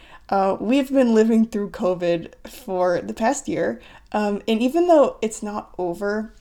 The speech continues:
I'm really feeling the need personally to start to, like, heal my nervous system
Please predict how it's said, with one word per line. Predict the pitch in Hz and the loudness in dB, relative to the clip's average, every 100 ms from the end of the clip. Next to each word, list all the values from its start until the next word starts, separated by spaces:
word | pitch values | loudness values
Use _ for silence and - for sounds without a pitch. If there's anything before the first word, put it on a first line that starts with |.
| - - - | -20 -14 -2
I'm | 226 240 | 2 2
really | 254 262 277 269 | 4 2 2 -2
feeling | - - 220 202 202 196 175 180 - - | -8 -10 -4 -2 -2 -4 -6 -10 -14 -12
the | 196 | -8
need | 196 190 190 180 175 | -8 -8 -8 -8 -10
personally | - 175 202 - 277 302 320 339 349 - - - - | -10 -8 -6 -4 -2 -2 -2 -4 -8 -16 -20 -20 -8
to | - | -4
start | 233 - - 208 202 - - | -4 -4 -4 -2 -2 -6 -14
to, | - | -8
like, | 262 233 185 - - _ | -2 -2 -2 -6 -16 _
heal | - - 196 202 240 | -18 -12 -6 -2 0
my | 240 190 | -2 -2
nervous | 180 165 202 185 170 - | -6 -6 -4 -4 -4 -4
system | 202 - 254 196 226 | -4 -4 -2 -2 -4